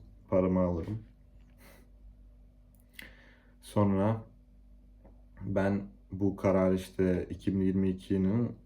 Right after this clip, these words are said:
Ramazan ayında verdim. Mart'a falan, Mart, Nisan'a denk geliyor herhalde. Bu karar verdim, sonra bıraktım dersi. Niye? Rahatım artık. Çalışmadım. Dedim zaten bitirmişim ben sosyal konular ama tekrar yok.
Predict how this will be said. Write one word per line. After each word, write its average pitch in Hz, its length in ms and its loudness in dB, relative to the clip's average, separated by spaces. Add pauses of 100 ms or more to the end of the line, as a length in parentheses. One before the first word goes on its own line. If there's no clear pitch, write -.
(320)
Ramazan 95 340 2
ayında 87 260 -2
verdim. 85 240 -2
Mart'a 95 500 0
falan, 92 220 -2
Mart, 92 320 -2
Nisan'a 92 320 -2
denk 87 180 -4
geliyor 85 260 -4
herhalde. 90 360 -6 (520)
Bu 107 80 2
karar 123 300 8
verdim, 135 260 8
sonra 143 340 0
bıraktım 98 380 4
dersi. - 420 -10
Niye? 123 360 2 (120)
Rahatım 110 420 4
artık. - 300 -8 (1080)
Çalışmadım. 107 500 0 (920)
Dedim 101 300 2
zaten 98 380 0
bitirmişim 123 480 2
ben 92 100 0
sosyal 87 540 -4
konular 80 240 -6
ama 87 200 -4
tekrar 76 400 -8
yok. - 140 -10